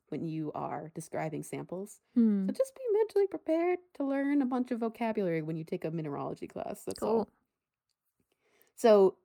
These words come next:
Speaker 1: it also forms in hydrothermal vents, surprise, surprise, and
Speaker 2: Mm-hmm.
Speaker 1: can be found around hot springs. And it is commonly found with orpiment and
Speaker 2: Cool.
Speaker 1: stib-,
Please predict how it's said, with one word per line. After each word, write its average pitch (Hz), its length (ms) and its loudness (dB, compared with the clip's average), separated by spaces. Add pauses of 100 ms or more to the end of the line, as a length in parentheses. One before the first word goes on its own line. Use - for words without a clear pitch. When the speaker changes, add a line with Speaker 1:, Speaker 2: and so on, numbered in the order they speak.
(180)
Speaker 1:
it 208 100 10
also 190 260 8
forms 226 280 2
in 247 60 2
hydrothermal 233 420 0
vents, 202 240 -2
surprise, - 260 -6
surprise, - 520 -4
and 214 180 2
Speaker 2:
Mm-hmm. 170 60 0
Speaker 1:
can 185 100 -4
be 175 80 2
found 160 280 -4
around 180 140 -2
hot 262 140 -6
springs. - 420 -18 (920)
And 160 640 -2 (320)
it 185 100 4
is 175 100 0
commonly 247 380 2
found 190 340 -2
with 165 220 -2
orpiment 185 500 -2 (220)
and 151 400 -4
Speaker 2:
Cool. - 120 -4
Speaker 1:
stib-, - 260 -2